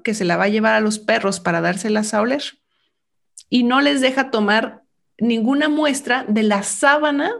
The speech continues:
donde durmió Paulette. Ahora, aquí hay una confusión en si es la sábana que va encima o la sábana que cubre el colchón. Eh, unos dicen una cosa, otros dicen otra.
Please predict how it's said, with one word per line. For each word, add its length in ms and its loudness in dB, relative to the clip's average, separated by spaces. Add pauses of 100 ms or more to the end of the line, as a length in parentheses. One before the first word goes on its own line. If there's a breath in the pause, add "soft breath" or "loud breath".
donde 360 2
durmió 400 -2
Paulette. 400 -4 (500 loud breath)
Ahora, 260 4
aquí 280 0
hay 200 2
una 340 0
confusión 680 0
en 160 0
si 240 0
es 240 0
la 360 -2 (100)
sábana 520 0
que 140 -4
va 80 0
encima 800 -2 (440 soft breath)
o 100 2
la 160 2
sábana 540 2
que 380 0 (160)
cubre 540 2
el 180 0
colchón. 680 -2 (1000)
Eh, 120 0
unos 260 0
dicen 240 0
una 180 0
cosa, 220 0
otros 200 -4
dicen 260 -4
otra. 300 -4